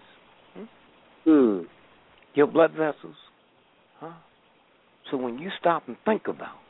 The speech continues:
Speaker 1: you know, who you are, not that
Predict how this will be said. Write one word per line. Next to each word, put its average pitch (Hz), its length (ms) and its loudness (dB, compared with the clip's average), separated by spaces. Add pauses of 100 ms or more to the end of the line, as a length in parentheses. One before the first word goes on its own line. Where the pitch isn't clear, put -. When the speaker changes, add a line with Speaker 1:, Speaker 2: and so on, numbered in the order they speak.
(1000)
Speaker 1:
you 233 80 -16
know, 180 200 -16 (280)
who 214 180 0
you 190 260 -2
are, 143 240 6
not 196 240 0
that - 100 4